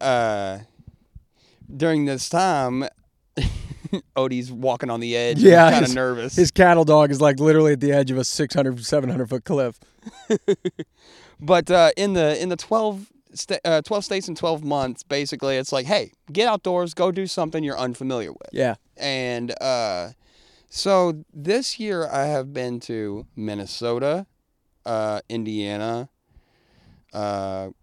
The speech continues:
Speaker 1: obviously Kentucky, um, Georgia, North Carolina, and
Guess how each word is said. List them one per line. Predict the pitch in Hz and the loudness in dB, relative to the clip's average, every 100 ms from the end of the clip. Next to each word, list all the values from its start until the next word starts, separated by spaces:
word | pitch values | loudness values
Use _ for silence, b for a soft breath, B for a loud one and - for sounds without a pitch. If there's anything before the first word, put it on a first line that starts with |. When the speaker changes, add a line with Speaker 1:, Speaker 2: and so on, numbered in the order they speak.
| - | -6
Speaker 1:
obviously | 117 107 - 101 | -4 -4 -6 -10
Kentucky, | 107 107 110 101 117 120 151 _ _ _ _ _ 113 | -10 -8 -6 -8 -8 -12 -12 _ _ _ _ _ -12
um, | 113 107 101 101 101 _ _ _ _ _ _ _ _ _ _ 131 | -10 -8 -12 -14 -18 _ _ _ _ _ _ _ _ _ _ -18
Georgia, | 117 127 147 151 175 180 180 185 _ _ _ _ _ _ _ | -8 -6 -4 -6 -6 -4 -6 -10 _ _ _ _ _ _ _
North | 120 131 147 - | -12 -8 -8 -8
Carolina, | 175 165 131 117 107 107 113 - _ _ _ _ _ _ _ _ _ _ _ _ _ _ _ _ _ _ | -8 -6 -4 -6 -6 -10 -12 -16 _ _ _ _ _ _ _ _ _ _ _ _ _ _ _ _ _ _
and | - 127 120 117 113 110 110 107 | -10 -6 -6 -6 -8 -10 -12 -14